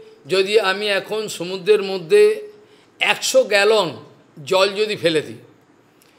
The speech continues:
যদি সমুদ্রের মধ্যে আমি একশো গ্যালন জল ফেলে দিলাম, ফেলে দিলাম জল, এবার কি তাহলে সমুদ্রের কি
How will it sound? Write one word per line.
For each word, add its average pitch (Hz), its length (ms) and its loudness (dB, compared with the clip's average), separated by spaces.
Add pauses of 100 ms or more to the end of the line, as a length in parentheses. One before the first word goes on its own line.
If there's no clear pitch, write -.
(220)
যদি 196 280 0
সমুদ্রের 196 600 0
মধ্যে 185 680 2 (280)
আমি 202 240 -2
একশো 226 520 -2
গ্যালন 233 340 4
জল 208 200 2
ফেলে 190 260 -4
দিলাম, 131 240 -10 (1200)
ফেলে 214 200 0
দিলাম 214 280 -6
জল, 175 160 -6 (680)
এবার 214 280 2
কি 269 120 -8
তাহলে 240 280 0
সমুদ্রের 180 600 -2
কি 247 340 -4